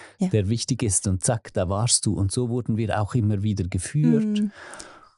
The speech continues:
Speaker 1: Mussten aber auch zuerst an den Punkt kommen, um diese Begleitung so, äh, pragmatisch annehmen zu können, weil auch wir haben uns zuerst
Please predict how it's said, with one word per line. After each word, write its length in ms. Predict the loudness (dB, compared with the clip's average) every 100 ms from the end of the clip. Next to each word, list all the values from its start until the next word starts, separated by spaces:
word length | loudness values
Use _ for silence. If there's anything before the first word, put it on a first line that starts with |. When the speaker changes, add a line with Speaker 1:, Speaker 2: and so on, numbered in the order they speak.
| _ _
Speaker 1:
Mussten 380 | 4 4 4 2
aber 340 | 2 2 4 2
auch 120 | 2
zuerst 280 | 2 2 4
an 100 | 4
den 140 | 4
Punkt 500 | 2 2 2 0 -4
kommen, 580 | 0 2 4 4 4 2 -4 2
um 180 | 6 6
diese 380 | 6 4 4 4
Begleitung 680 | 2 2 2 0 4 4
so, 500 | 6 6 6 6 6 2 _ _ _ _ _ _ _ _ _ _ _ 2
äh, 720 | 4 6 4 2 2 0 -4 -8 -2
pragmatisch 840 | 2 4 4 2 2 2 2 2
annehmen 520 | 2 4 4 6 4 4
zu 160 | 2
können, 420 | 2 4 6 6 4
weil 160 | 0
auch 160 | 0 4
wir 220 | 4 6
haben 240 | 4 6 6
uns 180 | 4
zuerst 600 | 2 2 2 2 -2 -4